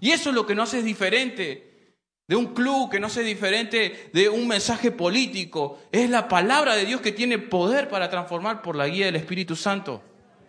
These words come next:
Y estaba, eh, estaban acostumbrados. Y obviamente, porque estaban muertos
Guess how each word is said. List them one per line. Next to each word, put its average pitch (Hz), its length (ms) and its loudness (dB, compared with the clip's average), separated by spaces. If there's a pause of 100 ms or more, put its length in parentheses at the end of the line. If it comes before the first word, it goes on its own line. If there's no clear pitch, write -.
(1600)
Y 180 100 -6
estaba, 247 500 -2
eh, 185 180 0
estaban 254 340 -2
acostumbrados. 185 1040 -2 (680)
Y 165 280 -10
obviamente, 214 600 -2
porque 151 240 -10
estaban 226 320 -2
muertos 202 760 -4